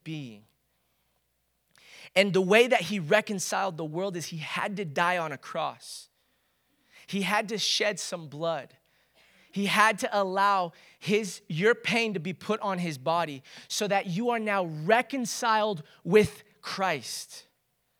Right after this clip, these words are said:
But not just Christ, like, God. You're reconciled with God. And the reason why this changes everything is because you have to ask yourself then.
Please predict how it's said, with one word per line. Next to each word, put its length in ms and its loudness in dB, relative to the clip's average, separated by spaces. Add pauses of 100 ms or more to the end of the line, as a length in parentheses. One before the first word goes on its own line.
(360)
But 140 2
not 240 -2
just 420 -2
Christ, 380 -2
like, 400 -4
God. 460 2 (720)
You're 180 4
reconciled 1040 -2
with 380 -6 (120)
God. 340 -16 (1120)
And 180 -2
the 80 4
reason 480 -2
why 160 2
this 260 -2
changes 600 -4
everything 680 -2 (280)
is 120 -2
because 440 -6
you 140 2
have 280 4
to 200 0
ask 300 4
yourself 420 -4
then. 320 -6